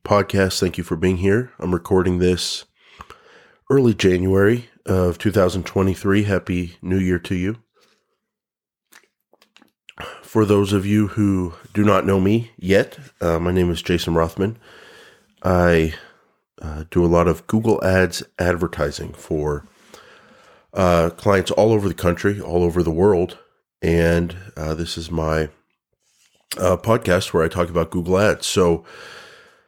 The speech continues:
thinking about the new year, thinking about, uh, some of the most impactful, uh, things we can do inside of Google Ads campaigns to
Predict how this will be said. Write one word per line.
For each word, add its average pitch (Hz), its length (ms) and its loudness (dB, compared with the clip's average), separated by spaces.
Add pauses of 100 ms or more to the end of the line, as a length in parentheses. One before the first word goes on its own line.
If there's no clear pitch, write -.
(720)
thinking 175 300 0
about 127 160 2
the 110 80 -2
new 101 100 4
year, 104 300 4
thinking 120 260 2
about, 101 480 2 (160)
uh, 87 160 2
some 107 220 0
of 104 40 2
the 95 60 2
most 90 380 0
impactful, 90 920 -2 (480)
uh, 76 160 -4
things 87 680 -2 (120)
we 85 140 -4
can 85 160 -2
do 85 160 4
inside 82 280 0
of 78 120 -8
Google 82 320 2
Ads 82 200 0
campaigns 80 800 -2
to 78 400 0